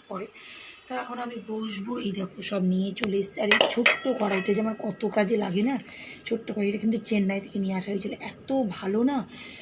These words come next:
যেমন ভাবো রান্নাও হয়, সুন্দর, তেমনি কিন্তু এর মধ্যে সব কিছু ছোট্ট কড়াই তো, এমনকি ভাবো ওই, উম, সামান্য কোনো কাজ ভাবো এর মধ্যে তরকারি টরকারিও করা যায়। আগে তো তরকারিই করতাম, এখন ভাবো আর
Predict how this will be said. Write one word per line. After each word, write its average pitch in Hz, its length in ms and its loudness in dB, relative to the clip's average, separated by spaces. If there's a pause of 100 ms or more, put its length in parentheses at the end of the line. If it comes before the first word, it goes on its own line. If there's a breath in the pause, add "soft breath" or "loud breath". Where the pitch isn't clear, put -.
(140)
যেমন 220 500 6 (120)
ভাবো 226 180 0
রান্নাও 208 440 4
হয়, 240 240 0 (440 loud breath)
সুন্দর, 226 320 6 (440 loud breath)
তেমনি 220 360 6
কিন্তু 226 200 0
এর 214 120 2
মধ্যে 214 180 0 (100)
সব 269 200 2
কিছু - 160 -2 (100)
ছোট্ট - 180 -4 (100)
কড়াই 320 260 4
তো, 226 60 4 (500 loud breath)
এমনকি 240 340 6
ভাবো 233 180 4 (220)
ওই, 233 180 8
উম, 214 380 6 (160)
সামান্য 285 260 2 (120)
কোনো 285 140 0 (120)
কাজ 233 160 6 (120)
ভাবো 220 220 4
এর 220 80 4
মধ্যে 220 220 2
তরকারি 214 280 2
টরকারিও 226 360 2
করা 208 160 4
যায়। 214 120 2
আগে 254 140 -4
তো - 100 -20
তরকারিই 233 380 2
করতাম, 214 300 -2 (600 loud breath)
এখন 269 180 2 (160)
ভাবো 254 200 6 (240)
আর 262 80 6